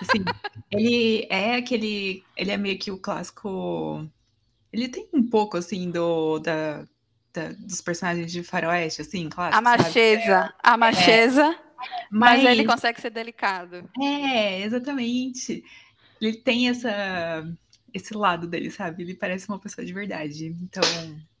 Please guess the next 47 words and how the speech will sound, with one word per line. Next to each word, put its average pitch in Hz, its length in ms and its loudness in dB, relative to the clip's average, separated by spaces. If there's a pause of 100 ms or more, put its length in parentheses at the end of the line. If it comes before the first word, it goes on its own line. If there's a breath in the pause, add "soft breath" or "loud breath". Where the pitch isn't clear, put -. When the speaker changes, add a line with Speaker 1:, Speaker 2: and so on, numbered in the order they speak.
(560)
Speaker 1:
e, 185 580 -4
nossa, 196 260 -8
a - 20 -4
história 180 340 -6
é 233 40 0
incrível. 165 640 -4
E 180 180 -6
a 190 140 -4
mu-, 180 240 -2
a 180 300 -2
trilha 185 260 -4
sonora, 170 520 0
assim, 165 240 -8
a 156 40 -6
trilha 180 220 -4
sonora 190 180 -2
do 180 100 -4
primeiro 175 300 -4
já 180 120 -2
era 170 420 -4
perfeita, 196 500 -6
mas 160 140 -8
a 165 40 -6
desse, 160 480 -8 (640 soft breath)
Speaker 2:
Ah. 208 260 -8
Speaker 1:
tri-, 202 180 -6
não, 175 120 -4 (140)
é 175 60 -20 (100)
linda 175 400 -4
demais. 165 720 -10 (880 loud breath)
Speaker 2:
Me-, 165 640 0
Speaker 1:
E 156 180 -6
Speaker 2:
menina, 254 300 2
se 262 100 -4
eu 262 40 -6
te - 80 -16
falar, 254 520 -4
eu 214 80 -6
tentei 294 360 -4
jogar 226 220 -4
esse 226 180 -16
jogo, 196 180 -12
acho 220 140 -12
que - 60 -16
eu - 40 -16
peguei 220 420 -10
um, 190 300 -14